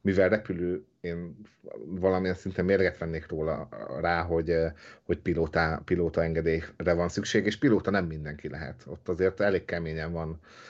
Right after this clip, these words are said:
de hát nem, nem ez van, hogy leugrunk, leugrunk a dokihoz, aztán kiperkáljuk a hétezer forintot, aztán akkor eg-, akkor megfelelő, tehát mehetsz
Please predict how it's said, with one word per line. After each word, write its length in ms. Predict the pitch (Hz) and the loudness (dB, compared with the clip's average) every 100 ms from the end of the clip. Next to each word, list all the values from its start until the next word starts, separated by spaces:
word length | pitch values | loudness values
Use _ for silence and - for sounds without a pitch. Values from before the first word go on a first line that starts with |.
| - - | -20 -6
de 80 | 95 | 2
hát 160 | 90 - | 2 2
nem, 140 | 98 | 0
nem 240 | 85 98 | 2 0
ez 140 | 90 85 | 0 0
van, 100 | 87 | 0
hogy 100 | 87 | 2
leugrunk, 560 | 92 87 82 85 85 | 4 4 0 -4 -6
leugrunk 440 | 95 101 92 90 - | 2 4 4 0 -4
a 40 | |
dokihoz, 360 | 87 90 90 82 | -2 -2 0 -2
aztán 220 | 85 85 | -4 -8
kiperkáljuk 640 | - - 85 - 87 85 | -8 -4 -4 -2 -2 0
a 40 | 87 | 2
hétezer 440 | 90 85 82 82 | 2 0 0 0
forintot, 400 | 82 87 85 85 | 0 -2 -2 -4
aztán 540 | 82 - 82 82 71 - | -6 -4 -4 -4 -6 -12
akkor 520 | - - - 87 80 73 | -16 -14 -4 -2 0 0
eg-, 240 | 85 76 | -2 0
akkor 520 | 82 - 92 90 82 | -4 0 4 6 4
megfelelő, 800 | 71 87 - 90 85 82 85 82 76 | 0 -2 2 4 4 4 2 0 -4
tehát 220 | - 78 - - 78 - - - - - | -6 -6 -6 -16 -12 -12 -12 -16 -20 -4
mehetsz 460 | 90 87 85 - | 0 2 0 -2